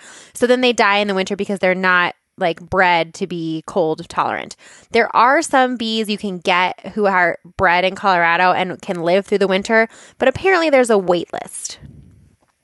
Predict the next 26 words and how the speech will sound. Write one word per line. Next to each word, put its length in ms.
So 180
I'm 100
told. 320
I 100
was 160
recently 220
having 140
a 20
conversation 340
about 120
this 140
with 140
a 20
friend 240
who 280
gave 200
us 120
some 120
honey 280
because 260
their 160
bees 260
died 180
over 120
the 80
winter, 380